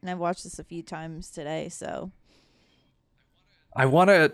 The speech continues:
Speaker 2: call back to this when we get to Friday's Minute, because I feel like Robin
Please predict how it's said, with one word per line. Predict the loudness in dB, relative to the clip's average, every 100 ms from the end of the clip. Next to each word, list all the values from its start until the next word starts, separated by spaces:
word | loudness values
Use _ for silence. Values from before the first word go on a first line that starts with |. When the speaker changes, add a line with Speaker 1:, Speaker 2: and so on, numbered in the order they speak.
| 0
Speaker 2:
call | 4 6
back | 6 6 4 2
to | 2
this | 4 2
when | 0 0
we | 0
get | 0 2
to |
Friday's | 0 4 6 6 4 4
Minute, | 0 0 -2
because | 0 2
I | 4
feel | 4 6 8 8 8
like | 8 6 4 -6 -16 -12 0
Robin | 6 8 8 6 4 0